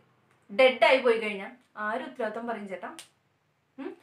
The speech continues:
അപ്പൊ അതൊക്കെ അങ്ങനെ ചിന്തിക്കണ്ടേ? അവര് രേഖപ്പെടുത്തുന്ന ഓരോ വാല്യൂസിനും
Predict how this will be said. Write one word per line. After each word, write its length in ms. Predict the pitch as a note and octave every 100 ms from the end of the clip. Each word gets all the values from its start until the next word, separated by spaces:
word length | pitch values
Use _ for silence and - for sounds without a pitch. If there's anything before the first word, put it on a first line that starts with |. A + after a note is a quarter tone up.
| _ _
അപ്പൊ 140 | G3+
അതൊക്കെ 180 | C#4+ D#4+
അങ്ങനെ 160 | F4 F4
ചിന്തിക്കണ്ടേ? 580 | F4+ C#4+ E4 C4 - -
അവര് 380 | G#3 G3+ A#3 F4+
രേഖപ്പെടുത്തുന്ന 760 | D4+ C4 E4 E4+ C#4 C4+ B3
ഓരോ 760 | C4 A#3+ A3+ G#3+ A3+ A#3 C#4+ D4+
വാല്യൂസിനും 920 | C#4 G#3 G3 G3+ G#3 G3+ G3 F#3+ A3+